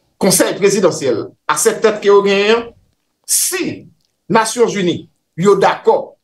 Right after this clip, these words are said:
yo adopte l, ebyen, Ayiti a tout konnen kout okipasyon, paske les Etazini a pa akonpaye konsèy la pou vin mete l nan peyi d Ayiti. Se sa ki anpil Ayityen bezwen konnen. Paske si konsèy la vin enstale, li pa vin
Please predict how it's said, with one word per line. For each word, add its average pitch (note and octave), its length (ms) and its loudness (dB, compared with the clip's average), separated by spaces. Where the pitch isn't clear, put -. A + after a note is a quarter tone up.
yo G#3 240 2
adopte G3+ 400 0
l, A3+ 140 2
ebyen, F#3 320 0
Ayiti F#3 600 -6
a - 220 -2
tout G#3 180 -2
konnen E3 380 2
kout C#4+ 260 0
okipasyon, G#3 840 0
paske G3 340 0
les G#3 260 2
Etazini F3+ 380 0
a D#3+ 80 2
pa D#3+ 80 0
akonpaye D#3 380 -2
konsèy D#3+ 200 -2
la D3 120 4
pou C#3 80 -6
vin C#3+ 120 -6
mete D3 220 0
l D#3+ 140 0
nan D#3 80 0
peyi D#3+ 160 4
d C3+ 80 2
Ayiti. A2+ 300 -2
Se C4 160 0
sa A#3 160 0
ki G#3 160 -2
anpil F#3+ 240 -2
Ayityen F3 320 2
bezwen C#3 240 0
konnen. - 220 -10
Paske A3 300 0
si D#4 160 0
konsèy B3 240 4
la G3 160 2
vin G3+ 140 -4
enstale, G3+ 560 -2
li F3 100 -2
pa F3 160 0
vin F3 140 -6